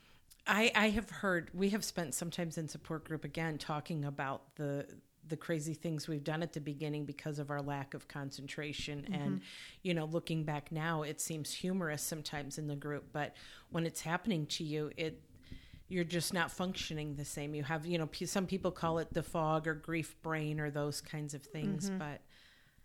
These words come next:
Speaker 2: Yeah. I, I know right away, the day after Andy died, <laughs> I finished, uh, charting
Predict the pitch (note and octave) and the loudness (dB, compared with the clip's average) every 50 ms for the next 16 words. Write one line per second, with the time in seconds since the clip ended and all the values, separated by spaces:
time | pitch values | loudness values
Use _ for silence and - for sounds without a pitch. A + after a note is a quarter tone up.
0 | - - - - - F#3 F3+ G#3+ A3+ A3 G3+ F#3+ A3+ A#3+ B3 A#3 - - - - | -20 -20 -20 -16 -6 2 8 10 10 12 12 12 10 10 8 8 4 -2 -18 -20
1 | - - - - A3 A3+ A#3 A#3 A#3 G#3+ G#3 G#3 G#3 G3 G#3 G#3 F3 F#3 F#3+ G3+ | -20 -4 2 4 4 6 6 6 6 6 6 6 4 2 0 0 2 4 8 8
2 | B3 C#4 C#4 G#3+ E3+ F#3 A3 C4 A#3+ D#3+ - - - F3 G#3 G#3+ - - - - | 10 10 10 8 8 10 10 12 12 10 8 6 4 2 2 0 -2 -6 -14 -16
3 | - - - - - - - - - G3 F3+ - G3+ G#3 A3 A3+ A3 G#3+ G#3 - | -16 -16 -16 -14 -14 -14 -12 -4 -2 0 4 6 8 10 12 12 12 10 10 8
4 | - G#3+ - - - - - - - - A3+ G#3+ G#3 G#3 G3+ G3 F#3 F#3+ - G#3+ | 6 4 4 4 4 0 -2 -8 -6 -2 0 2 2 4 2 2 2 6 8 8
5 | A3 G#3 - - - - G#3+ G3+ - - - F3 F#3+ - A3+ A#3 - - - - | 8 8 6 4 2 0 -2 -2 -4 -2 -2 0 4 6 6 6 6 4 0 -6
6 | - - - - - - - - - - - A#3 A#3 G#3+ F#3 - - - - - | -10 -18 -20 -20 -20 -20 -14 -10 -8 0 4 6 6 6 6 4 2 2 0 2
7 | - - A3 G#3 F#3+ - - - - - - - B3+ G#3+ - C#4 G3 | 6 8 8 8 8 6 0 -6 -10 2 8 12 12 12 12 12 10